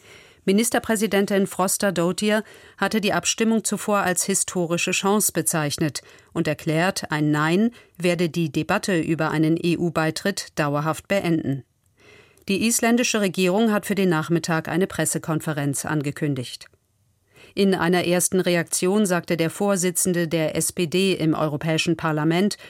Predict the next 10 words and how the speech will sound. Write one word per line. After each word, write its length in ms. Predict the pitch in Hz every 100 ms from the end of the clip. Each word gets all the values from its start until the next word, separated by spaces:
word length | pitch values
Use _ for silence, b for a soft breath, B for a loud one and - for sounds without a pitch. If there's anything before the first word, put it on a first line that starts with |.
| B -
Repasi, 640 | 147 156 151 151 175 196 B B -
dem 120 | 165
Deutschlandfunk, 840 | 156 170 - 185 180 - 190 190 B B B B B -
"Die 140 | 196
Entscheidung 500 | 180 190 202 185 196
sei 200 | 180 165
bedauerlich, 840 | 156 151 151 156 185 233 - -
aber 180 | 175 196
zu 140 | - 202
respektieren. 800 | 196 - 196 - 226 170 123